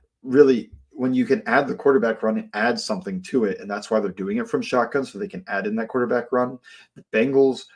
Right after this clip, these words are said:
are in shotgun not to add a quarterback run game, but for their pass game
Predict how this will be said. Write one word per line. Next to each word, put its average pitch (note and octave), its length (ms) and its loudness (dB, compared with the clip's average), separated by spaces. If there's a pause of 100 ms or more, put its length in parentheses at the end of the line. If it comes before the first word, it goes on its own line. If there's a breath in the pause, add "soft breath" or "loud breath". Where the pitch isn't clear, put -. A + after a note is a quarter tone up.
(160)
are A2 120 2
in A2 140 -4
shotgun G2+ 720 -4
not A2+ 400 0
to - 160 -10
add G#2+ 160 -2
a - 20 -2
quarterback G2 440 -6
run B2+ 180 0
game, B2+ 260 0 (200 soft breath)
but F#2+ 200 -6
for F#2+ 120 -10
their F2+ 120 -8
pass A#2+ 320 0
game G2+ 380 -4